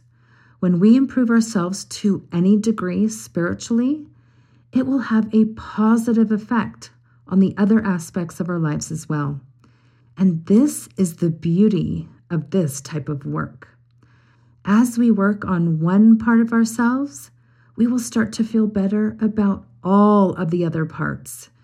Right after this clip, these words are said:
They are all connected.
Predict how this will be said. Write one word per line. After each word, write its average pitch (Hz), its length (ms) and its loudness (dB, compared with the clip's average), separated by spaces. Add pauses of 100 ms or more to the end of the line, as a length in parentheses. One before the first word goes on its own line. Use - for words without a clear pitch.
(480)
They 196 460 2 (140)
are 214 280 0 (100)
all 160 640 -2
connected. 147 880 -4